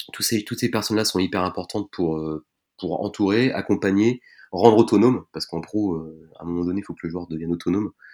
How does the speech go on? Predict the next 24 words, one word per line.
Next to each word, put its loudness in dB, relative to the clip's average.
Euh, -6
il -4
est -2
plus -4
au 0
centre -2
de -4
formation. -4
Euh, -10
toutes -8
les 4
routines 4
qui -6
sont 2
mises 2
en -2
place -4
sur -4
les 0
soins, -2
sur -6
le -2
travail, -4
euh, -4